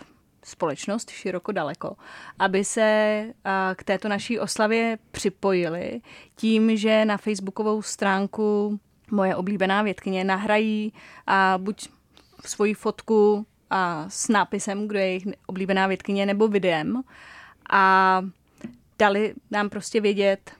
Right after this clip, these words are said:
a, kdo ta žena je, kdo pro ně byl inspirací a kdo pro ně byl vzorem, a, jehož poznatek ho nějakým způsobem ovlivnil nebo myslí si, že je důležitý pro rozvoj, pro rozvoj společnosti. A chceme vlastně ukázat,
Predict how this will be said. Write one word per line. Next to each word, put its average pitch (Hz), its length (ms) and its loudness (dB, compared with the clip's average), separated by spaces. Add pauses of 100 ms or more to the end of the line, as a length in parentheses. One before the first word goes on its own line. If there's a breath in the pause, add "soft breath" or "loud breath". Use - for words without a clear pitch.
a, 190 300 0
kdo 196 320 0
ta 202 180 0
žena 196 260 -2
je, 185 180 -4
kdo 190 260 -4 (140)
pro 202 100 -4
ně 190 160 0
byl 185 180 -2
inspirací 190 1000 -4
a 175 300 0
kdo 180 380 -4
pro 190 180 -6
ně 185 140 -2
byl 180 200 -4
vzorem, 175 580 -2
a, 175 380 -6 (600)
jehož 208 400 0
poznatek 185 580 -4
ho 202 80 -4
nějakým 190 340 -4
způsobem 185 520 -6
ovlivnil 185 460 -2
nebo 175 220 -4
myslí 180 280 -8
si, 180 200 -4
že 180 120 -6
je 180 120 -2
důležitý 175 680 -6 (380 soft breath)
pro 196 180 -2
rozvoj, 180 680 -6
pro 196 160 -4
rozvoj 180 300 -4
společnosti. 170 600 -8 (320 loud breath)
A 196 60 0
chceme 226 340 2
vlastně 220 320 0
ukázat, 196 500 2